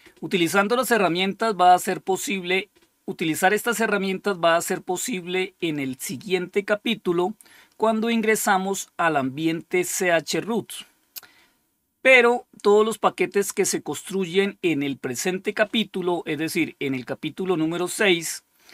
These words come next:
necesitan ser construidos antes de poder ingresar al ambiente root, C H root, change root.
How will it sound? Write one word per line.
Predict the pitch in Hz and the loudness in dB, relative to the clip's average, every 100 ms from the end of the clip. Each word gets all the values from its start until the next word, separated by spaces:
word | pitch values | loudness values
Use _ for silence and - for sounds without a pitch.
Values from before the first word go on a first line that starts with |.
| - | -8
necesitan | 214 175 156 139 294 - 208 202 | -4 -2 -2 -2 -4 -2 -4 -2
ser | - 190 - | 0 0 2
construidos | 202 196 220 233 220 165 160 - | 2 2 -4 -2 0 0 -2 -2
antes | 180 185 160 185 | 2 2 2 0
de | 165 | 0
poder | - 147 131 147 | 0 2 2 2
ingresar | 160 143 - 135 135 - _ _ _ _ - | 2 0 0 -2 -2 -6 _ _ _ _ 0
al | 170 143 | 2 2
ambiente | 135 139 139 139 151 | -2 -2 -2 -2 -2
root, | 240 135 - - _ | -2 -4 -8 -14 _
C | - 180 | -2 2
H | 175 - | 2 2
root, | 185 233 - - - - | 0 0 -2 -12 -20 -8
change | - 190 196 185 | 0 2 2 0
root. | 233 139 | 0 0